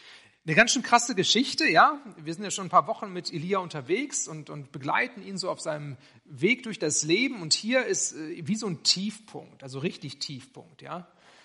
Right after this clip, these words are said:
Ähm, extreme Gefühle. Und mit diesen extremen Gefühlen, auch mit dieser Todessehnsucht, ist Elia auch noch nicht mal alleine in der Bibel, sondern auch andere Personen,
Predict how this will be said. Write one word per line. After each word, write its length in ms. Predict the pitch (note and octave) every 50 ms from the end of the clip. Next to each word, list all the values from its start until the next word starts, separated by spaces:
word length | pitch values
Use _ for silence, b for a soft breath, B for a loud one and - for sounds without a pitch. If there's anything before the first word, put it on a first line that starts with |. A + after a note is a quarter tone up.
| b b b b _ -
Ähm, 560 | D3+ D3+ D3 D3 D3 D3 D3 C#3+ C#3+ C#3+ C3 C3 _ _ _ _ _ _ _ _ -
extreme 560 | D#3 - - - - - G#3+ A3 A3 A3 F#3
Gefühle. 600 | F3+ D3+ - - E3 F3 F3+ F3 D3 B2+ C#3+ B2 B2 A#2 _ _ _ _ _ _ _ _ _ _ _ _ _ _ b b b b b b b b b b
Und 120 | F3 E3+
mit 180 | F#3 C4 C4 C4+
diesen 380 | B3+ G#3+ G3+ A#3+ A3+ G3+ - _ _ _ _ _ _ _ _
extremen 640 | - F3 - - - - - A3 B3+ D4 D4 C#4 A#3
Gefühlen, 560 | G#3 D3+ - - - - - G#3 B3 D#4 C4+
auch 140 | - G#3 E3
mit 100 | G3 F3
dieser 260 | F3 D#3+ F#3+ D#3+ - -
Todessehnsucht, 1080 | - A3 B3+ D#4 D4 C#4+ G#3 - - - D#3+ D#3+ E3 E3 D#3+ C#3 F#3+ A3+ - - - - B B B B B B
ist 160 | G3+ - -
Elia 520 | - G3 F3 G3 A3 B3+ B3 A3+ G#3 - -
auch 320 | G3 G3+ - - - -
noch 100 | E3+ F3+
nicht 160 | F3 G3+ - A#3+
mal 120 | A3+ G#3 -
alleine 440 | E3+ D#3+ D#3 E3 F#3 G#3+ B3+ C4 A3
in 80 | F3
der 100 | D3 C3+
Bibel, 420 | B2 C#3 C#3+ C#3 C3+ B2+ B2 A#2+ - - _ _ _ _ _ _ _ _ _ _ _
sondern 260 | - - D3+ D3+ -
auch 140 | D#3+ - -
andere 340 | F#3 A3+ C4+ C#4+ D#4+ D4+ G3
Personen, 800 | - F#3 D#3 C#3 A2+ D3 D#3+ F3 G3+ A3 A3+ G#3 F3 E3 D#3+